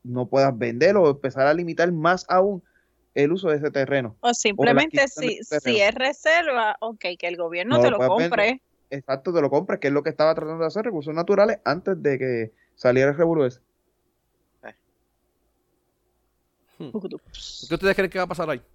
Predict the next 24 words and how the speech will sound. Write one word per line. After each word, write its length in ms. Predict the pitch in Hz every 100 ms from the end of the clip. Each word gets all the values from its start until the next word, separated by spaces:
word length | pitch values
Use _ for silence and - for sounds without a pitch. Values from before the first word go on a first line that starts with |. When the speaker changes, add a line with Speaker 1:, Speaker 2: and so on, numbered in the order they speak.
| _ _ _ _ _ _ _ _ _ _ _ _ _ _ _ _ _
Speaker 2:
Esto 220 | - -
Speaker 3:
Que 40 | 202
Speaker 2:
va 60 | 202
Speaker 3:
lo 60 |
Speaker 2:
a 40 | 113
Speaker 3:
van 60 |
a 100 | 139 151
Speaker 2:
seguir. 100 | 160
Speaker 3:
ven-, 60 | 135
lo 80 | 123
van 120 | 143
a 60 |
vender 360 | 208 214 170 165
y 240 | 156 143
van 200 | 135 131
a 60 | 127
hacer, 240 | 123 127
este, 280 | 123 - 123
lo 120 | 113
que 80 | 107
les 100 | 107
da 100 | 98
la 100 | 107
gana. 260 | 101 101 101